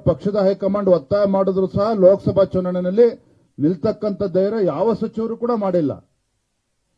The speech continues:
ಯಾವ ಸಚಿವರು ಕೂಡ ಮಾಡಿಲ್ಲ. ಕಾರಣ ಅವ್ರಿಗೂ ಕೂಡ ಸತ್ಯಾಂಶ ಗೊತ್ತಿದೆ. ಇಡೀ ದೇಶದಲ್ಲಿ ಇವತ್ತು ಮೋದಿಜಿ ಪರವಾದಂತ ಒಂದು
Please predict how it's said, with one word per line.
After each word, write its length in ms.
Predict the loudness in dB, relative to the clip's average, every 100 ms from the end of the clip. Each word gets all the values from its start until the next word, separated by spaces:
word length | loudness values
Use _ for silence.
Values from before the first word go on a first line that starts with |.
| -6
ಯಾವ 180 | 0 2 2
ಸಚಿವರು 280 | 0 0 -2 -2
ಕೂಡ 100 | -2 0
ಮಾಡಿಲ್ಲ. 260 | -2 -2 -6 -12 _ _ _ _ _ _ _ _ _ _ -6
ಕಾರಣ 220 | 2 2 4 4
ಅವ್ರಿಗೂ 240 | 4 4 4
ಕೂಡ 80 | 2 2
ಸತ್ಯಾಂಶ 400 | 0 0 0 2 2 2
ಗೊತ್ತಿದೆ. 340 | 2 2 2 -2 -8 _ _ _ _ _ _ _ _ -6
ಇಡೀ 120 | 2 2 2 0
ದೇಶದಲ್ಲಿ 400 | 0 0 -4 -4
ಇವತ್ತು 180 | -4 -4 -4
ಮೋದಿಜಿ 340 | -2 0 0 -2 -2
ಪರವಾದಂತ 500 | 2 2 4 2 2 2
ಒಂದು 180 | 2